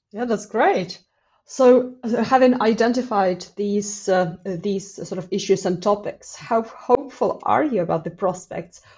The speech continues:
of bringing more real science to more people and engaging with the science deniers?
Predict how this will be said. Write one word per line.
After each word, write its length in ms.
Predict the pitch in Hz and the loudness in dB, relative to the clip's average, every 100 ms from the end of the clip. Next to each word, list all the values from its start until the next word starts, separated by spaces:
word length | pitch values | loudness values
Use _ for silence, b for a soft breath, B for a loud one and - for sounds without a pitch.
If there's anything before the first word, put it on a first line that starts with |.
| b | b
of 120 | 180 | -4
bringing 440 | 185 190 185 180 175 | 0 2 2 0 2
more 500 | 185 185 180 180 _ _ _ 180 | 2 4 2 -2 _ _ _ -6
real 340 | 185 202 185 | 2 4 4
science 460 | 185 185 180 175 - | 2 0 0 -4 -10
to 340 | - 180 170 | -2 2 2
more 260 | 175 180 180 | 2 2 0
people 380 | 185 185 175 185 | -4 -2 -2 -2
and 140 | 180 | -2
engaging 640 | 180 175 180 175 175 160 156 | 0 2 0 0 -4 -4 -4
with 160 | 165 | -6
the 80 | 165 | -6
science 400 | - 160 160 156 | -10 -8 -8 -10
deniers? 760 | 160 156 147 - 165 - - | -10 -6 -6 -8 -14 -20 -20